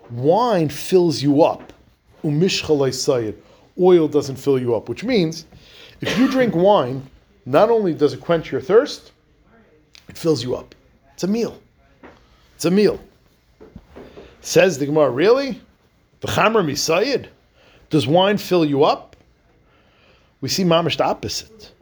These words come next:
V'harava, Habashasa Chamri, Rava would drink wine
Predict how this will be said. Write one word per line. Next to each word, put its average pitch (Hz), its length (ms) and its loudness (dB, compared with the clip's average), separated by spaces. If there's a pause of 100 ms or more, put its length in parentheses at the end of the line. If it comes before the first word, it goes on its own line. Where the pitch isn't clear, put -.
(140)
V'harava, 139 760 2 (680)
Habashasa 202 880 0
Chamri, 156 640 0 (480)
Rava 202 400 2
would 202 220 -2
drink 156 360 -2
wine 135 600 -2